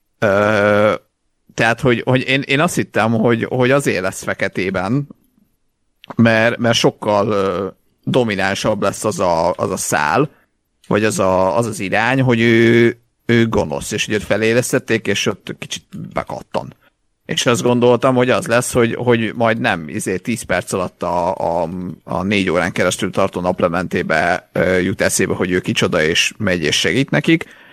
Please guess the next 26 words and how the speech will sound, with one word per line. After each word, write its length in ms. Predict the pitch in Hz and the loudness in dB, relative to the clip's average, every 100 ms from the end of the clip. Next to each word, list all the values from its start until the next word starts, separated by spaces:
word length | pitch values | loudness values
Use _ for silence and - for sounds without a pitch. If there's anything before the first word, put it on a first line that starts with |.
| - - | -20 -10
hanem 220 | - 123 139 | -2 2 2
hogy 140 | 139 | 2
ez 120 | 113 | 2
is 120 | 101 | 2
egy 100 | 113 | 0
sztori 260 | - 110 90 | 0 0 0
szál 260 | - 87 95 | 0 0 2
lesz, 240 | 107 - | 0 0
hogy 120 | 101 | -2
ő, 440 | 101 101 98 101 95 - _ - | 2 4 4 4 2 -10 _ -4
ő 200 | 110 113 | 2 4
egy 120 | 117 | 2
darabig, 600 | 104 87 92 95 92 80 | 2 0 0 -2 -4 -6
ö, 360 | - 92 90 95 - | -4 -2 0 -2 -4
izé, 440 | 95 - 82 80 - | -8 -6 -4 -2 -2
el-, 280 | 98 92 82 | -2 0 0
elvesztette 600 | - 90 90 - 101 - | 0 0 -2 -2 -4 -2
magát, 520 | 98 104 117 120 120 104 | 0 0 0 0 2 2
és, 560 | 95 95 - - - _ _ _ _ _ _ _ _ _ _ _ _ _ _ | 0 0 -2 -4 -10 _ _ _ _ _ _ _ _ _ _ _ _ _ _
és 520 | 104 98 87 82 113 | -2 0 -2 -2 -2
időbe 340 | 110 82 80 87 | 0 0 0 0
telik 260 | 95 90 | 0 0
majd, 220 | 92 85 | 0 -2
míg, 300 | 82 82 - | -2 -6 -6
míg, 220 | 95 80 - | -8 -6 -2
ö, 320 | 87 85 | -2 -2